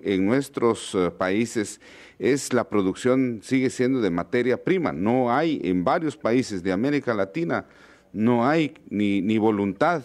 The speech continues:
de la, el empresariado nacional de dar un salto en, en la industrialización de la agricultura que permita, digamos, que nuestros productos, ya sean, digamos, de agroexportación o para,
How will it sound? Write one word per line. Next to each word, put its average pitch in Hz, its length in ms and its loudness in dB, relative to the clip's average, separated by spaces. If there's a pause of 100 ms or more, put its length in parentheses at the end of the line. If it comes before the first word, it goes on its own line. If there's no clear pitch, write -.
(100)
de 110 720 0
la, 92 400 2
el 92 100 0
empresariado 98 720 0
nacional 123 640 -2 (320)
de 101 100 0
dar 113 180 2
un 135 160 2
salto 151 480 -2
en, 87 160 -4
en 92 200 0
la 90 340 0
industrialización 117 920 0
de 135 120 2
la 110 80 2
agricultura 95 640 0
que 117 220 -2
permita, 107 720 0
digamos, 95 540 0 (280)
que 117 160 0
nuestros 151 520 2
productos, 110 760 2 (160)
ya 107 200 -2
sean, 120 420 0
digamos, 101 500 0
de 92 120 0
agroexportación 90 1000 -2 (320)
o 113 260 0
para, 82 560 -2